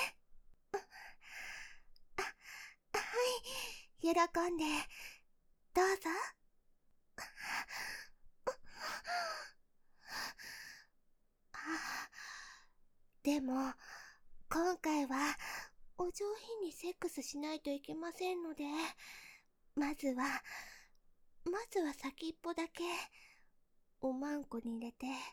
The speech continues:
気持ちよくなりましょうね。そんなに露骨にがっかりされないでください。先っぽだけのセックスもお上品でとっても気持ちいいのですよ。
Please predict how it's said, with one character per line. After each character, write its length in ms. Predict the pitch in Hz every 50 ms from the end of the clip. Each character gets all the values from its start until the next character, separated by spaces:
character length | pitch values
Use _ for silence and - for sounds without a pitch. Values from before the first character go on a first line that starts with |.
| - _ - - - - - - - - - _ -
気 160 | - - 311 302
持 160 | 311 311 311
ち 160 | 311 - 330
よ 120 | 330 330 339
く 140 | - 285 277
な 120 | 269 269
り 120 | 269 285 294
ま 140 | 302 320 311
し 140 | - -
ょ 40 | 349
う 100 | 339 330
ね。 400 | 285 262 277 330 370 392 - - - - - _ _ - _ - - _ - - - 403 - - - - - - - - - - - - - - - - 453 466 - - - - - - - - - - _ _ _ _ _ _ _ _ _ _ _ _ _ _ _ _ _ _ _ _ _ _ _ _ _ _ _ _ _ - - - -
そ 80 | - 247
ん 160 | 285 294 302
な 100 | 320 330
に 140 | 330 339 330
露 140 | 330 330 -
骨 240 | 339 339 - - 339
に 140 | 330 330
が 100 | - 302
っ 60 | 302 -
か 180 | - - 370
り 100 | 359 320
さ 140 | - - 320
れ 140 | 294 311 320
な 120 | 330 349
い 60 | 370
で 100 | 349 359
く 80 | 339 -
だ 120 | - 311 285
さ 180 | - - 339
い。 40 | 339 - - - - - - - - - - - - - - - - - _ - - - _ -
先 380 | - - - 233 247 - - 269
っ 60 | 269 -
ぽ 120 | - 294 285
だ 140 | 285 285 285
け 100 | - 285
の 140 | 277 254
セ 140 | - - 277
ッ 100 | 277 -
ク 100 | - 254
ス 140 | - - 233
も 140 | 214 214 226
お 80 | 226
上 200 | 226 - 269 285
品 240 | 294 - 359 339 302
で 100 | 277 269
と 120 | 277 - 277
っ 40 |
て 200 | 285 - - 339
も 80 | 339 359
気 160 | - - 339
持 120 | 339 359 -
ち 160 | - - 370
い 140 | 381 381 381
い 40 |
の 120 | 359 330 294
で 120 | 254 254
す 140 | - - 233
よ。 160 | 233 247 277